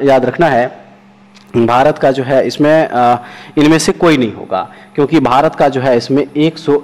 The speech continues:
ग्यारहवाँ स्थान था जो कि ऑप्शन में नहीं दिया गया है, तो इसलिए ऑप्शन नंबर ए हो जाएगा बिल्कुल सही। एशियाई विकास बैंक की रिपोर्ट के अनुसार दो हज़ार चौबीस पच्चीस में भारतीय अर्थव्यवस्था की अपेक्षित विकास दर जो है वह क्या है?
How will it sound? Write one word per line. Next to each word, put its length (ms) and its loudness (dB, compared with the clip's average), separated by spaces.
ग्यारहवाँ 600 0
स्थान 320 -6
था 300 -2
जो 140 0
कि 120 -4
ऑप्शन 380 0
में 120 0
नहीं 240 -2
दिया 240 -6
गया 200 -6
है, 100 -6
तो 120 -6
इसलिए 260 -6
ऑप्शन 340 -6
नंबर 320 -4
ए 140 2
हो 140 2
जाएगा 280 0
बिल्कुल 320 -10
सही। 380 -2
एशियाई 420 2
विकास 360 0
बैंक 220 0
की 100 0
रिपोर्ट 300 0
के 80 -2
अनुसार 380 -2
दो 100 -4
हज़ार 180 -2
चौबीस 300 -4
पच्चीस 340 -10
में 100 -4
भारतीय 360 -2
अर्थव्यवस्था 560 -4
की 140 -12
अपेक्षित 720 -6
विकास 520 -2
दर 140 -4
जो 120 -10
है 280 0
वह 180 0
क्या 280 -4
है? 220 -8